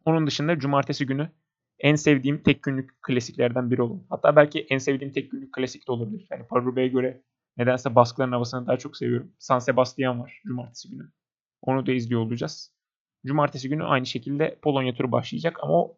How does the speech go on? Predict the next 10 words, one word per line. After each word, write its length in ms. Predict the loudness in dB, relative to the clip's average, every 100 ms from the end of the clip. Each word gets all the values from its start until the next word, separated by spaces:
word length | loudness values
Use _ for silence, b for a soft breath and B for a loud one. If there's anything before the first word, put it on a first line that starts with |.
| _
iki 180 | -2 0
sonraki 340 | 2 0 0
podcast'imizde 640 | -6 -4 -6 -6 -4 -4 -4
konuşulacak 540 | -8 -8 -8 -8 -10
bir 40 |
konu. 300 | -12 -12 -14 -18 _ _ _ _ _ _ _ _ _ _ _ _ 6
Evet, 420 | 6 6 -10 -20 _ _ _ _ _
Özgür 260 | -2 2 4
abi, 320 | 4 2 -4
senin 540 | -6 -2 -2 -2 -8